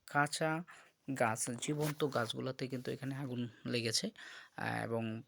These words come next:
ফায়ার সার্ভিস কর্মীরা কিন্তু, আহ, খুব পরিশ্রম করে যাচ্ছেন, উম, প্রতিদিন। আহ, তারই সাথে পাল্লা দিয়ে কিন্তু আগুনের, উম,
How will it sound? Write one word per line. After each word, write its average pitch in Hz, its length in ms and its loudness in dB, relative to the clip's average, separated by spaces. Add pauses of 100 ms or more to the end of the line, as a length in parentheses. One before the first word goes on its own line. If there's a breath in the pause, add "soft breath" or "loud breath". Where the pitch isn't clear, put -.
(120)
ফায়ার 120 180 0
সার্ভিস 113 540 0
কর্মীরা 113 440 0
কিন্তু, 110 420 -8 (400 loud breath)
আহ, 107 200 -2
খুব - 300 -4
পরিশ্রম 113 420 0
করে 110 220 2
যাচ্ছেন, 117 400 -2 (460 loud breath)
উম, 107 260 -4 (460 loud breath)
প্রতিদিন। 120 540 0 (400 loud breath)
আহ, 107 360 0 (160)
তারই 127 240 2
সাথে 135 420 0 (140)
পাল্লা 123 280 2
দিয়ে 117 200 0
কিন্তু 120 420 -4 (1040 soft breath)
আগুনের, 139 460 4 (540 loud breath)
উম, - 360 -2